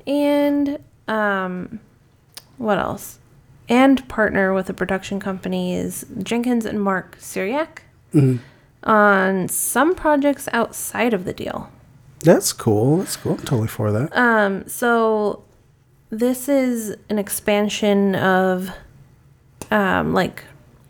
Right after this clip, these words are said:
Speaker 1: the relationship and everything between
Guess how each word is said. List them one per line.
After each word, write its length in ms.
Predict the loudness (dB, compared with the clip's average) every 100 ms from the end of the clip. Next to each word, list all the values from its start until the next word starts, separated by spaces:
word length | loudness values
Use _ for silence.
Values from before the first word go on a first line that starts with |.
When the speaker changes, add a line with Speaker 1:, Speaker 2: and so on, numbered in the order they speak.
| _ _ _ _ _ _ -2
Speaker 1:
the 140 | 2
relationship 840 | 4 4 2 0 -2 2 2 2
and 180 | 0 0
everything 400 | 0 -2 -2 -2
between 420 | -2 -2 -2 0